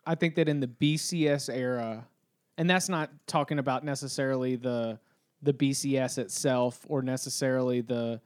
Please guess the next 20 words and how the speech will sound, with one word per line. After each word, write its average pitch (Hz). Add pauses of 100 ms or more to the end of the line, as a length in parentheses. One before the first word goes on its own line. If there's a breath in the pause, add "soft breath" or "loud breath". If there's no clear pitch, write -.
(380)
well, 156
especially 175
in 151
the 143
college 143
football 135
playoff, 143
'cause 127
you 127
gotta 127
win 123
two 139
games 127
instead 127
of 123
winning 120
one. 117 (1040)
But 135
I 131
just, 139